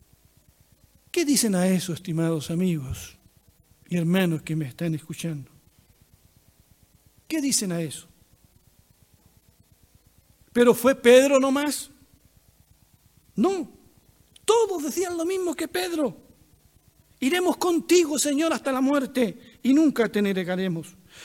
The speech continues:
Nunca nos escandalizaremos de esto que está pasando". Escucho a Pedro contradecir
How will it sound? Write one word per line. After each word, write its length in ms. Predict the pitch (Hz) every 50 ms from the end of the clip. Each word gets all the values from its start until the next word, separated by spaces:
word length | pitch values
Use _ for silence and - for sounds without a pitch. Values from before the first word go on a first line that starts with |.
| -
Nunca 460 | - 247 392 440 427 381 - - 220 226
nos 200 | 240 214 - 254
escandalizaremos 1200 | - - - - - - 233 254 240 220 226 220 226 226 - - 196 208 233 226 202 196 185 175
de 140 | 185 196
esto 260 | 202 190 - - 180 160
que 80 | 175
está 220 | - - 196 185 -
pasando". 460 | 180 165 - 202 196 180 156 139 - _ _ _ _ _ _ _ _ _ _ _ _ _ _ _ _ _ _ _ _ _ _ _ _ _ _ _ _ _ _ _ _ _ _ _ _ _ _ _ _ _ _ _ _ _ _ _ _ _ _ _ _ _ _ _ _ _
Escucho 580 | - 202 - - - 262 277 254 - - 233 226
a 100 | 208 -
Pedro 400 | - 214 214 220 214 208 202 196
contradecir 1120 | - 208 202 196 190 - 202 196 185 180 160 - - 214 214 214 202 175 175 180 190